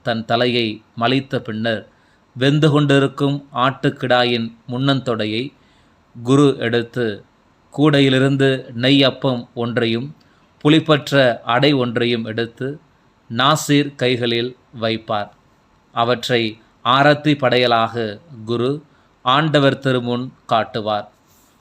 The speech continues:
ஆரத்தியாக காட்டப்பட்ட மார்பு பகுதியும் உயர்த்தி படைக்கப்பட்ட தொடையும் புனித பங்காக குருவை சேரும்.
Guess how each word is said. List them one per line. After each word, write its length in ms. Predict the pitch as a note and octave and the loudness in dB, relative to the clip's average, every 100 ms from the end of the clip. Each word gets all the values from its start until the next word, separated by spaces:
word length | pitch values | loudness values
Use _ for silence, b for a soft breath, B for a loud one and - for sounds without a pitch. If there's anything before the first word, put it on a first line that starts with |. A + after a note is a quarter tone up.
| _ - | _ -2
ஆரத்தியாக 800 | B2 C3+ C#3 C#3+ C#3 C#3 D3 | 2 4 2 2 2 4 0
காட்டப்பட்ட 840 | C#3+ B2+ B2+ C3 B2 A2 B2+ A2 A2 _ - | 0 -2 0 -2 -4 -4 -2 -4 -6 _ -6
மார்பு 480 | A2+ B2 C#3 B2+ | 0 2 2 -2
பகுதியும் 640 | A2+ A2+ A2 A2 A#2 A2 - _ _ _ _ - | -4 -6 -4 -4 -2 -4 -10 _ _ _ _ -4
உயர்த்தி 580 | B2+ C#3 D3+ D3+ D#3+ D#3 | 2 4 4 2 0 2
படைக்கப்பட்ட 920 | C3 C3+ C3+ C3 C3+ B2+ B2+ A2 G2 | 2 2 -2 -4 -4 -4 -4 -4 -6
தொடையும் 460 | - A2+ A#2+ A#2 C3+ - _ _ _ - | -6 -4 -2 -4 -8 -14 _ _ _ -2
புனித 380 | D3 D#3 D3 | 2 4 4
பங்காக 800 | C3 C3 B2 A#2 A#2 A2 A#2 G#2 - _ _ _ | 2 0 2 2 2 0 -6 -6 -12 _ _ _
குருவை 400 | C3 C#3 C#3 C3 | 2 4 4 2
சேரும். 600 | A2+ - A2 G#2+ A#2 D3 | 0 -4 -6 -6 -8 -12